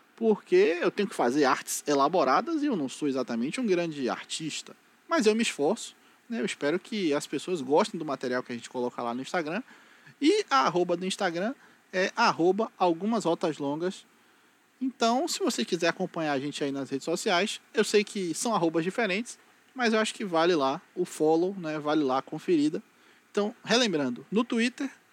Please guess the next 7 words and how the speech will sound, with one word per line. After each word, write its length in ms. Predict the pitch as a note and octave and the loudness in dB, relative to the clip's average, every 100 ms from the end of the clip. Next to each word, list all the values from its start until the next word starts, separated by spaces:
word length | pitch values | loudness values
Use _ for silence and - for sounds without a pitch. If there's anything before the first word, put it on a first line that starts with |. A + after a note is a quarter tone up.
| _ _ | _ _
arroba 480 | F3+ D#3 E3 F3+ F#3+ - _ _ | -2 2 2 2 0 -4 _ _
Rotas 420 | - G3 - D#3+ | 0 0 0 -2
Longas 480 | D#3 D3 D3 C#3+ - _ - | 0 -2 -2 -6 -10 _ 2
Pod, 380 | E3 F#3 A3+ - _ _ _ _ | 4 4 -2 -16 _ _ _ _
e 40 | E4 | -2
no 100 | D#4 | 0
Instagram, 500 | - C#4 E3+ E3 | 2 2 2 0